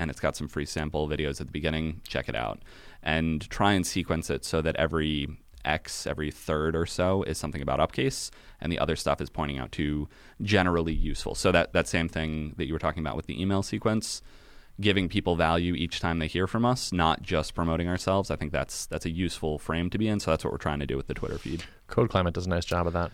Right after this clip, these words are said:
Speaker 1: Yes. Yeah, the whole content marketing thing. They're, they're actually kind of the model I have in my mind of the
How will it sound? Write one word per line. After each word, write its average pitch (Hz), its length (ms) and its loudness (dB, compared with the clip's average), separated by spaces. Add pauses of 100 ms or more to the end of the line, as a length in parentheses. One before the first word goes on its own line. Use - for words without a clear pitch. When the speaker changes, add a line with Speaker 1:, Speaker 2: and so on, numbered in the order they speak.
Speaker 1:
Yes. - 560 -10
Yeah, 78 160 -4
the 73 100 -2
whole 95 140 4
content 82 340 -2
marketing 65 300 -6
thing. 90 140 2
They're, 104 280 8
they're 101 160 8
actually 92 280 4
kind 82 120 0
of 73 60 -2
the 76 80 -2
model 73 300 2
I 71 60 2
have 73 120 0
in 73 80 -4
my 73 140 -2
mind 76 260 -2
of 73 140 -4
the 69 360 -2